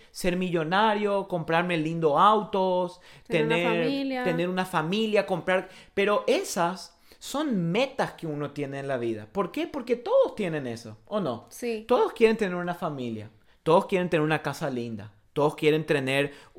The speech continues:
Speaker 1: hijos lindos, una, un trabajo que le paguen bien. Esos son metas. La,
Speaker 2: Mm.
Speaker 1: ¿cuál es la gran diferencia entre metas y visión? Es que metas todos lo tienen.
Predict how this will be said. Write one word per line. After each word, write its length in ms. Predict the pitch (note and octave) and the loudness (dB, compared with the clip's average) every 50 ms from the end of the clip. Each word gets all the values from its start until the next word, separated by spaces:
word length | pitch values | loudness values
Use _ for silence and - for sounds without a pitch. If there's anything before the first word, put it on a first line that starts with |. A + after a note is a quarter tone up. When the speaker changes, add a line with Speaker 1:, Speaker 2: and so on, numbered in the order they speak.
| - - | -10 -4
Speaker 1:
hijos 400 | - F3 E3 - - D#3 C#3+ C3 | -2 -2 -2 -2 -2 -2 -2 -2
lindos, 400 | C3 C#3+ D3 C#3+ C#3 C3 B2 B2+ | -2 -4 -4 -2 -2 0 0 0
una, 300 | C3 C#3+ D3+ D#3 D#3 - | -2 -2 -2 -2 -2 -2
un 160 | - D3+ D#3+ D3+ | -2 -4 -2 0
trabajo 600 | F3+ D#3 C#3 C3 C#3+ D#3 E3+ E3 - - D#3+ - | 0 0 2 2 2 0 0 -2 -2 -4 -4 0
que 100 | - D3+ | 0 2
le 120 | C#3+ C#3 | 2 2
paguen 380 | C#3 C#3+ C#3+ C#3 C#3 C#3+ C#3 C3 | 0 0 0 0 0 0 -2 -2
bien. 200 | B2 B2+ B2+ B2 | -2 -4 -4 -4
Esos 240 | - G#3+ - D4 B3+ | -6 -8 -8 -8 -10
son 420 | - - A3+ A#3 A3 F3+ D3+ C#3+ C#3+ | -8 -6 -4 -4 -4 -4 -4 -4 -4
metas. 460 | D#3 F#3 G3+ G3 - C3+ A2 A2 - - - - | -4 -4 -4 -6 -8 -8 -10 -10 -14 -18 -16 -14
La, 320 | B3 A#3+ A#3+ A#3+ - A3 | -10 -8 -4 -4 -4 -4
Speaker 2:
Mm. 60 | A3 | -4
Speaker 1:
¿cuál 160 | - B3 D4 | -4 -2 -2
es 60 | F4+ F4 | 0 0
la 120 | - A3+ | 0 0
gran 240 | A3 A3 A#3 B3+ C4+ | 0 0 0 0 -2
diferencia 460 | C4+ C4+ - G3+ E3+ F3 E3+ - F3 | -2 -4 -2 -2 -2 -2 -4 -4 -4
entre 220 | D#3 D#3 E3+ D#3 C#3+ | -4 -2 -4 -4 -4
metas 500 | C#3+ D3+ E3 G3+ A3 A3 - F3 D#3 C#3+ | -4 -4 -2 -2 -2 -2 -2 -4 -4 -4
y 60 | C3+ | -6
visión? 480 | C3+ C#3 C3+ - - F#3+ G#3 A3+ A#3 - | -8 -10 -10 -8 -6 -6 -6 -6 -8 -10
Es 120 | - F3 - | -10 -12 -8
que 140 | - G3 F3+ | -6 -6 -4
metas 440 | E3+ F3 G3+ A3 G#3+ A#3 G#3 - - | -4 -4 -6 -6 -6 -6 -8 -6 -4
todos 240 | F#3 F#3 F#3+ F#3 E3+ | -4 -2 0 0 -2
lo 120 | D#3+ D3+ | -2 -4
tienen. 400 | D#3+ D#3 D#3 D#3 D3 A#2+ A2 A2 | -4 -4 -6 -4 -6 -8 -10 -12